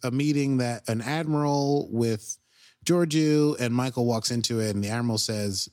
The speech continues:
"Do nothing. Um, wait till our ships get there." And Michael's sort of advocating that they have to do something. They have to make a more aggressive posture because these are Klingons.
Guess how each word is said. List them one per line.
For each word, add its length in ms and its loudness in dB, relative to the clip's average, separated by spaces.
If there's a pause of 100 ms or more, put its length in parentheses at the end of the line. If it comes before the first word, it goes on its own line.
"Do 140 -2
nothing. 640 -2 (580)
Um, 500 -4 (220)
wait 220 -2
till 160 -2
our 80 -2
ships 260 -4
get 200 -4
there." 500 0 (540)
And 680 -4
Michael's 460 -6
sort 160 -4
of 80 -4
advocating 440 -4
that 100 -4
they 80 -2
have 100 -6
to 80 -18
do 100 -6
something. 400 -2
They 80 -2
have 160 -6
to 100 -6
make 280 -4
a 140 -6
more 540 -6 (360)
aggressive 480 -8
posture 640 0
because 300 -2
these 160 -4
are 40 -8
Klingons. 680 -2